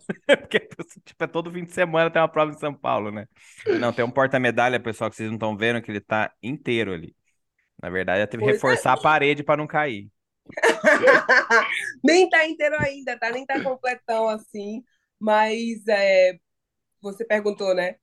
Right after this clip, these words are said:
Speaker 2: Se de lá pra cá eu partici-, a gente participou de outras corridas, muitas outras corridas,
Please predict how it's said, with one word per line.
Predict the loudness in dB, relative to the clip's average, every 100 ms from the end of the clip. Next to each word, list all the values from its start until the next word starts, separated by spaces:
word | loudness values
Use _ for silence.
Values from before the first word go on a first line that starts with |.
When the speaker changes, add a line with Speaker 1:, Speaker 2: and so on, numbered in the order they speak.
| _
Speaker 2:
Se | -16 -14 -10
de | -2
lá | 4 4
pra | 4 2
cá | 2 0
eu | 0
partici-, | -2 -6 -8 _ -14
a | -10
gente | -8 -6
participou | -6 -8 -8 -6
de | -4 -2
outras | 0 -2 -2
corridas, | 0 0 0
muitas | 0 0 0 0 -2 -4
outras | -4 -6 -6 -8 -6
corridas, | -6 -6 -8 -2 2 2 0